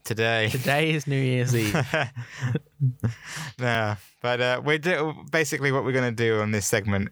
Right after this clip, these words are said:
Speaker 1: uh, is just a little rundown of the films coming up over the next, uh, couple months and seeing what we'd like, what are, what are, is our estimations, what, what do we, what do we think of these films coming out? Uh, so what do we just, just get started?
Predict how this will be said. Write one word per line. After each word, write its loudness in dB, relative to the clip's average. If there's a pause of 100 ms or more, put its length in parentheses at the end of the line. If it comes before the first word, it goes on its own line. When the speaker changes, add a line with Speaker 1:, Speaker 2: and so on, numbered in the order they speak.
Speaker 1:
uh, 0
is 0
just 2
a 0
little 2
rundown 0 (120)
of 0
the 2
films 0
coming 0
up 0
over 0
the 2
next, -2
uh, 0
couple -2
months 0 (160)
and 0
seeing 2
what -2
we'd 0
like, 0
what -2
are, 0 (300)
what -2 (100)
are, 0
is -4
our 2
estimations, 0
what, -2
what -2
do -4
we, 0
what -2
do 0
we 0
think -2
of -4
these 0
films -2
coming 0
out? 0 (680)
Uh, 0
so -2
what 0
do -2
we -2
just, -4 (220)
just 0
get 0
started? 0